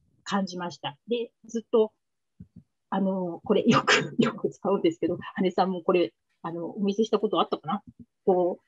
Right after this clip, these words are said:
本当に私たち長く同じ国に支援しているので、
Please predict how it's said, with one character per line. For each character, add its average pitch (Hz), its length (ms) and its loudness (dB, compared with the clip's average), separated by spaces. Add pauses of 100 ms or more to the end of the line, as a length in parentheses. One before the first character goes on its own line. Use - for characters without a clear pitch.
本 294 120 -4
当 320 60 -2
に 285 40 -2
私 285 180 2
た 226 100 8
ち 175 120 -6
長 208 240 0
く 175 320 2 (100)
同 208 100 -2 (120)
じ 220 140 0
国 226 260 2
に 165 180 -4 (260)
支 - 140 -2
援 185 140 -2
し - 80 -10
て 190 80 0
い 190 40 2
る 202 100 2
の 170 140 -2
で、 170 340 4